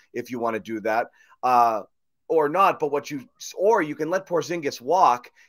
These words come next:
no longer have Brogdon's twenty million on the books and just not be a second apron team, uh, when that Jalen extension kicks in,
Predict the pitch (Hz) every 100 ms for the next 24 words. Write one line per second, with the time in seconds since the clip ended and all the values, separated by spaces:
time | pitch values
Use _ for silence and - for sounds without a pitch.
0 | _ 151 175 208 185 165 143 147 139 -
1 | 147 165 139 127 - 139 131 139 156 156
2 | 127 120 113 170 156 - - _ - 151
3 | 143 165 151 - 143 143 139 143 131 117
4 | 113 - 135 127 127 131 127 120 110 -
5 | 165 120 110 - _ - 123 123 135 127
6 | 120 - 131 123 117 - 143 127 123 104
7 | 127 - 139 151